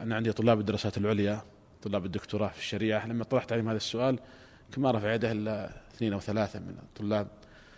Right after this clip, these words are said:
الحقيقة أن، أن المعايير الشرعية هي أفضل، أفضل ما كتب في المعاملات المالية المصرفية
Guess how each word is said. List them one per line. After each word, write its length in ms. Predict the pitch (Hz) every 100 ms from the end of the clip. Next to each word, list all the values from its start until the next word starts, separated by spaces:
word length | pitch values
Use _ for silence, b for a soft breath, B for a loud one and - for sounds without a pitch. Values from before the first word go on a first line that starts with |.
| B B -
الحقيقة 500 | - 120 170 180 156
أن، 140 | 139 123
أن 300 | - 123 117
المعايير 400 | 113 104 123 156
الشرعية 640 | - 120 107 139 156 147 - - - - b b b b -
هي 240 | 120 110 - - -
أفضل، 760 | 156 143 - 117 139 165 165 - - - - - - - - -
أفضل 440 | 131 - 95 95 90 - - - - b b b - -
ما 120 | 107
كتب 340 | - 139 156
في 140 | 139 110
المعاملات 600 | 104 90 98 113 120 104
المالية 420 | 95 101 123 123
المصرفية 540 | 95 87 - - -